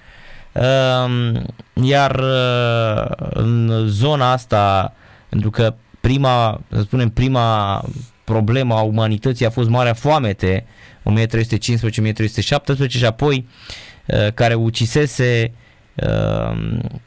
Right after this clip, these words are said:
cele două, practic, Moartea Neagră și Marea Foamete au ucis șaizeci la sută din populația Europei. Uh, ciuma a redus populația lumii de la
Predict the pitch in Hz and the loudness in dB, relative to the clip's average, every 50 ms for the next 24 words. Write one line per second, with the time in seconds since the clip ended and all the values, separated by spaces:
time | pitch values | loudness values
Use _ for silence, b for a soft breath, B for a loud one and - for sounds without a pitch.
0 | _ _ _ _ - - 147 143 143 131 127 170 180 165 127 110 110 104 - - | _ _ _ _ -4 -2 0 2 0 2 2 2 2 2 2 2 0 0 0 0
1 | 110 107 131 143 139 - 147 131 120 127 139 143 143 135 147 151 156 151 - - | 0 2 2 2 2 2 0 0 2 2 2 0 0 0 0 0 0 -2 -2 -4
2 | - 127 120 117 120 135 135 127 117 117 - 147 147 143 139 123 - 127 120 123 | -2 0 0 2 2 2 2 2 0 0 0 0 0 0 -2 0 0 0 0 0
3 | 120 117 - - 151 - - - 175 170 156 156 151 147 143 151 - 143 131 127 | -2 -2 -2 -2 -2 -2 0 0 0 2 0 0 0 0 0 0 0 -2 0 0
4 | 123 120 123 117 117 117 123 131 123 - 131 113 113 117 123 113 113 - 90 90 | 0 0 -2 -2 0 0 0 0 0 0 0 0 2 2 0 0 0 0 0 0
5 | 101 117 117 B B B B B B B B B B B B B - - 110 107 | 0 -2 -4 B B B B B B B B B B B B B -4 -2 0 0
6 | 110 110 107 107 104 101 - - - - 180 202 190 165 147 147 151 160 165 160 | 2 2 0 0 0 -2 -4 -6 -4 -2 0 2 2 2 2 2 2 0 -2 -6
7 | - - - 117 127 123 123 127 151 - - 151 127 131 139 151 151 - 139 123 | -6 -2 0 2 2 2 0 -2 -2 -2 -2 -2 0 2 0 0 0 0 0 0
8 | 123 143 147 147 143 143 143 139 B B B B B B B B - 110 123 127 | 0 0 0 0 0 0 -2 -4 B B B B B B B B -2 0 2 2
9 | 123 | 2